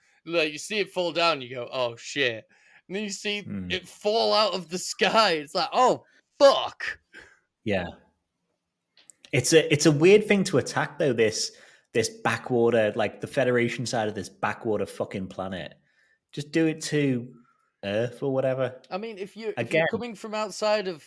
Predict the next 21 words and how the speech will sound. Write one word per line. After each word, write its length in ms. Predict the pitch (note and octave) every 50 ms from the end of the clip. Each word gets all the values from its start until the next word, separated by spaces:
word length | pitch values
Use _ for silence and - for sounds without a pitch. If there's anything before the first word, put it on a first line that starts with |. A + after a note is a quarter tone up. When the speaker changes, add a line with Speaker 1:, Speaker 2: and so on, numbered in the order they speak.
| - - -
Speaker 1:
of 180 | D#3+ F3 D3 C3+
Federation 680 | - - G3+ G3 F3 F3 F3+ F#3 E3 - - - D3+
space, 600 | - - - - G3 F3+ D#3 C3+ A#2+ A#2+ - - -
that's 260 | - E3+ E3+ E3+ - -
probably 380 | _ - F#3+ F#3+ D#3+ E3 E3+
what's 240 | D3+ D#3+ E3+ - D#3+
gonna 160 | D#3+ E3 D3+
Speaker 2:
Yeah. 80 | C3+ C#3
Speaker 1:
happen. 300 | C#3+ C3+ C#3 C#3+ C3 B2
It's 100 | B2 -
probably 240 | - D#3+ C#3 C3+ B2+
gonna 100 | B2 A#2+
be 80 | B2+
like, 200 | A#2+ A#2 A2 -
"These 200 | - C#3+ C3+ C3 B2+
guys, 360 | D3+ C#3+ D3 D3 C#3+ - _ -
these 220 | C#3 A#2+ A#2+ C3
guys, 340 | - C#3+ C3+ C3+ C3+ - - -
these 160 | C3 B2+ B2
guys," 300 | B2 C3+ B2+ B2+ B2+ B2
slowly 680 | - - C#3 C#3+ D3 D#3 D#3 D3 C3+ C3+ A#2+ G#2+ -